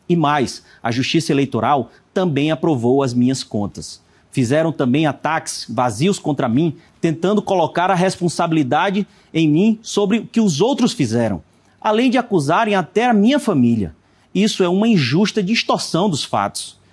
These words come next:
Estou à disposição das autoridades para tratar de tudo que está sob minha responsabilidade,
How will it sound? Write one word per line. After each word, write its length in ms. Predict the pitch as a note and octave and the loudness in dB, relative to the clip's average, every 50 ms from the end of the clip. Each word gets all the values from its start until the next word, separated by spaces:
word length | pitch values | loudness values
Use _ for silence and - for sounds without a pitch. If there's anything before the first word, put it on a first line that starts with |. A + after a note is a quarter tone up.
| _ _ _ _ _ - | _ _ _ _ _ -8
Estou 260 | A2+ - - F3 E3+ | -6 -4 -2 -2 -2
à 40 | D#3 | 0
disposição 680 | C#3+ C#3+ - - E3 D#3 C#3 C#3 B2+ - E3 E3 F3 | -2 -4 -2 0 0 2 2 0 -2 -2 -2 -2 0
das 160 | E3 D#3+ C#3 | -2 -2 -2
autoridades 640 | D#3 C3 - C#3 A#2+ A2+ G2+ G2+ B2 C#3+ D3+ C3+ - | -2 -2 -2 -2 -2 -2 0 0 0 0 0 -2 -6
para 240 | - - C#3+ D3 C#3+ | -4 -2 -2 -2 -2
tratar 460 | - D3 C#3+ B2 - - D3+ D#3 F3+ | -2 -2 -2 -2 -2 -4 -4 -2 -2
de 200 | D#3+ F3 E3+ - _ _ _ | -2 -4 -4 -6 _ _ _
tudo 300 | - A3+ B3 C4 G#3 C#4 | 0 2 2 4 2 0
que 140 | - - A3 | 0 2 0
está 320 | F#3+ F3+ - - F#3 G3 G3 | 0 0 0 -2 -2 -2 0
sob 260 | - G#3+ F#3+ F3+ F#3+ | 0 -2 0 0 2
minha 280 | F3 D#3+ E3+ G#3 A3+ | 2 2 2 4 4
responsabilidade, 960 | G3 G3 F#3 - G3 F3+ - F#3 F#3 G#3 G#3+ D#3 B2+ A#2 A#2 G2+ E2+ - - | 2 2 0 -2 -6 -4 -4 -4 -4 -2 -2 0 0 0 -2 -2 -6 -10 -16